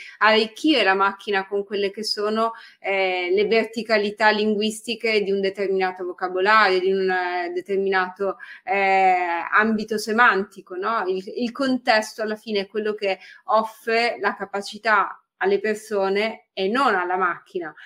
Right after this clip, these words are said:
ma la macchina ci deve arrivare tramite le persone,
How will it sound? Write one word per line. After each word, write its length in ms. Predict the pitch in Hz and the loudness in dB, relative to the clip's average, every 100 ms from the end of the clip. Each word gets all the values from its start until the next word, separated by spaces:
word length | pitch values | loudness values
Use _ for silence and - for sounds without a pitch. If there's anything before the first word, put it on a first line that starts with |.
| - _ | -20 _
ma 200 | 175 175 | -4 0
la 120 | 180 | 2
macchina 460 | 214 233 - 220 185 | 4 4 2 -4 -4
ci 120 | 190 | -4
deve 160 | 190 185 | -4 0
arrivare 400 | 190 202 185 185 | 2 4 2 2
tramite 360 | 185 185 185 | -2 -2 -4
le 140 | 202 226 | -6 -2
persone, 640 | - 311 - 190 190 208 | -2 -4 -4 -2 0 -2